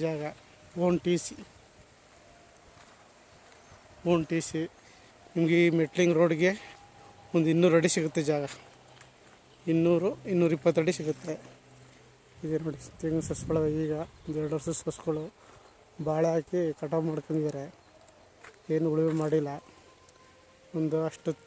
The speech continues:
ಟೀಕ್ ಸಸ್ಯಗಳು ಬರ್ತವೆ. ಜಾಗ ತುಂಬ ಚೆನ್ನಾಗಿದೆ, ಒಂದೇ ಪ್ಲಾಟ್ ಆಗಿದೆ. ಓನ್ ಟಿ ಸಿ, ಒಂದು ಬೋರು, ಒಂದು ಕಡೆ ಫೆನ್ಸ್ ಆಗಿದೆ, ಮೂರು ಕಡೆ ಫೆನ್ಸ್ ಹಾಕಬೇಕು. ಬೋರ್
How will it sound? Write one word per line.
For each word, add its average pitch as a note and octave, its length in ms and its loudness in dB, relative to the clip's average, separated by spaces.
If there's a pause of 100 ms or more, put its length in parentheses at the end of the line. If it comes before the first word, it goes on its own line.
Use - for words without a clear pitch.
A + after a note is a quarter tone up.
(180)
ಟೀಕ್ F3+ 240 0
ಸಸ್ಯಗಳು E3 340 0
ಬರ್ತವೆ. D3 320 -4 (1300)
ಜಾಗ D#3 180 0 (200)
ತುಂಬ D3+ 140 -6 (120)
ಚೆನ್ನಾಗಿದೆ, D3+ 320 -2
ಒಂದೇ D#3+ 260 0
ಪ್ಲಾಟ್ D#3 260 -4
ಆಗಿದೆ. D3 220 -4 (720)
ಓನ್ F3 240 4
ಟಿ F3 100 0 (100)
ಸಿ, F#3 200 0
ಒಂದು D#3+ 220 -2
ಬೋರು, D#3+ 320 2 (260)
ಒಂದು D#3+ 160 -4
ಕಡೆ D#3+ 140 -2 (100)
ಫೆನ್ಸ್ E3 300 -2
ಆಗಿದೆ, D3+ 200 -4 (120)
ಮೂರು D#3+ 200 -4
ಕಡೆ E3 120 -4 (100)
ಫೆನ್ಸ್ D#3 260 -4
ಹಾಕಬೇಕು. C#3+ 400 -12 (2750)
ಬೋರ್ E3 240 4